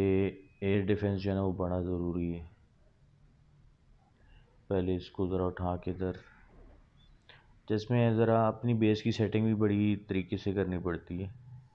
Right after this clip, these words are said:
क्योंकि आपको देखना पड़ता है कहाँ पे क्या चीज़ आप एडजस्ट कर सकते हो और कहाँ पर आपकी दूसरी चीज़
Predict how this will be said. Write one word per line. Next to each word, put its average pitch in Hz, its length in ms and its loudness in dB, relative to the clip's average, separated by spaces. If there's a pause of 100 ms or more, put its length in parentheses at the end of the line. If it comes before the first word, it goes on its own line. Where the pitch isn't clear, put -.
(1000)
क्योंकि 98 380 0
आपको 98 300 0
देखना 98 320 0
पड़ता 98 280 -2
है 104 100 2
कहाँ 98 240 -2
पे 101 180 -2
क्या 95 220 0
चीज़ 95 280 -2
आप 92 240 0
एडजस्ट 95 360 -2
कर 95 180 -2
सकते 90 340 -10
हो 90 240 -4
और 87 180 -10 (540)
कहाँ 95 240 0
पर 92 180 -2
आपकी 92 400 -2
दूसरी 95 360 -2
चीज़ 98 420 -2